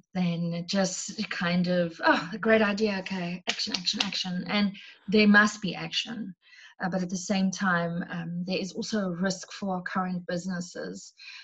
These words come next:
um, and the sustainability thereof, things that was built over many years that may, yes, may very well have to be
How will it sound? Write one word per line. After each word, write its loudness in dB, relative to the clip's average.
um, -2
and 0
the 2
sustainability 0
thereof, -4
things 2
that -2
was -4
built -4
over -6
many 0
years -2
that -4
may, 2
yes, 0
may 2
very 4
well 4
have -2
to -4
be -4